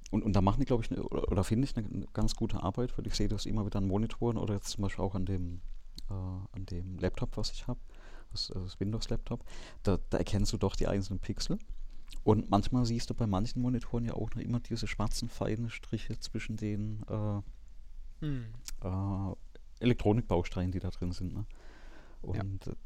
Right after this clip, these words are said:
Speaker 1: da ist man schon verwöhnt von den, von den Apple-Displays, finde ich.
Speaker 2: Ja, da kann man dann nicht mehr, also das stimmt tatsächlich.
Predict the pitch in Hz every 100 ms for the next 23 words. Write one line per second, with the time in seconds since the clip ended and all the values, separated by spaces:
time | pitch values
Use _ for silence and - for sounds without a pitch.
0 | - - 101 120 - 104 101 87 90 98
1 | - 90 90 87 87 95 95 90 98 98
2 | 90 - 92 92 - - - - - -
3 | - - - 101 95 - - 123 117 -
4 | 131 123 131 - 127 - 123 127 - 110
5 | 139 - 123 123 123